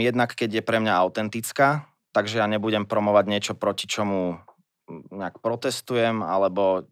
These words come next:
čo jednoducho nie je späté s mojou osobou. A jednak promujem aj veci, sú to tá, dva typy spoluprác, e, sú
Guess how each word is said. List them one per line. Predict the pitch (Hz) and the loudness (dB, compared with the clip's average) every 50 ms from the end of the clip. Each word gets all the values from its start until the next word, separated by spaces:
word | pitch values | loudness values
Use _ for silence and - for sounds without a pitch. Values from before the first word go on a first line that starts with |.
| _ _ - | _ _ -12
čo | - - 113 | -8 -4 -2
jednoducho | 107 107 101 110 104 95 104 - - 104 | -2 -2 0 -2 -2 -4 -4 -4 -2 -2
nie | 101 104 101 98 | -2 -2 -2 -2
je | 92 | -2
späté | - - - 107 101 - 110 | -4 -2 -2 -2 0 0 0
s | 101 101 | 0 0
mojou | 104 104 101 98 - | 2 4 4 4 4
osobou. | 80 92 - - 120 113 127 127 139 143 - - - - - - - - - - - - - _ - | 2 0 0 0 0 2 4 4 4 4 0 -6 -14 -18 -18 -18 -18 -18 -18 -18 -20 -20 -16 _ -2
A | 107 107 | 0 2
jednak | 117 135 - 175 175 175 175 - - - - | 2 2 4 4 4 4 2 0 -6 -8 -2
promujem | - 127 127 135 147 147 143 143 | 2 2 4 4 4 4 4 4
aj | 139 127 113 | 6 4 4
veci, | 104 110 110 - - 131 117 | 4 2 0 0 0 -2 -2
sú | 110 - - | -2 -2 -2
to | 147 143 151 147 | 0 0 2 4
tá, | 147 135 127 - | 4 4 4 2
dva | - 120 120 117 123 127 127 | -4 -10 0 6 6 6 6
typy | 123 135 123 120 120 113 | 6 2 -4 -2 -2 -4
spoluprác, | 95 - - - - 110 110 110 107 120 113 113 113 - - | -4 -4 -4 0 0 2 2 2 4 6 6 6 4 2 -4
e, | - - 80 76 | -10 -10 -10 -8
sú | 82 - - - 123 117 110 104 92 | -8 -8 -6 -4 -4 -4 -4 -6 -8